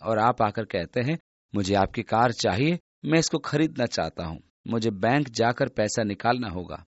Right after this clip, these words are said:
और मैं पूछता हूं, "क्या आप सच में खरीदना चाहते हैं?" आप कहेंगे, "हाँ, मैं सचमुच खरीदना चाहता हूं, बस बैंक जाकर आऊंगा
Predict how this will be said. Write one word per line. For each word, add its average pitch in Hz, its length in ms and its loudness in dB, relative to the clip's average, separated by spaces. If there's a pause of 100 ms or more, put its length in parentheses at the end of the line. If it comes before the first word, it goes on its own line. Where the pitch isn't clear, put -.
(160)
और 113 160 6
मैं 117 120 0
पूछता 135 380 0
हूं, 160 140 0 (340)
"क्या - 160 6
आप 123 180 6
सच - 260 4
में 127 120 4
खरीदना 165 400 2
चाहते 156 320 2
हैं?" 151 220 2 (400)
आप 104 160 4
कहेंगे, 151 380 0
"हाँ, 170 420 6 (340)
मैं 143 80 2
सचमुच 190 580 0
खरीदना 139 340 2
चाहता 117 400 2
हूं, 110 180 -2
बस 147 180 6 (100)
बैंक 135 320 2
जाकर 127 380 0
आऊंगा 147 360 4